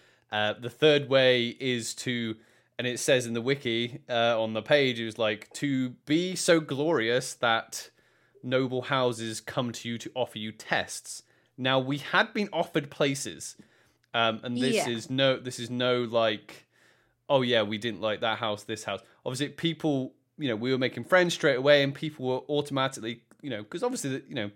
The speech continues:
Speaker 1: people think, Oh, just really friendly people want you to join their, their groups because it, it's a group activity, larp, you know, and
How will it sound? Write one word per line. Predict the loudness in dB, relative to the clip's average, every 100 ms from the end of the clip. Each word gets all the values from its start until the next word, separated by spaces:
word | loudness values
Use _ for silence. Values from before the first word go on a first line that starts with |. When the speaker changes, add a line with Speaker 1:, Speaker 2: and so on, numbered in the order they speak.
| -10
Speaker 1:
people | -10 -8 -6
think, | -6 -2
Oh, | 0 0 -2 _ _ _ _ _ _ _ -20 -12
just | -10 -4
really | -2 -2
friendly | 0 0 0
people | -6 -8 -8 -12 -14 _ _ _ _ -4
want | -2 -2
you | -6
to | -8
join | -6 -6 -2
their, | -2 -2 -4 -8 _ _ _ _ -2
their | 0
groups | 2 2 0 -4 -10
because | -4 -2 -2 -8 -16 _ _ _ _ _
it, | -6 -6 -4
it's | -4 -2
a |
group | 0 0
activity, | 2 2 2 0 0 -4
larp, | -4 -4 -6 -4
you |
know, | 0 2
and | 2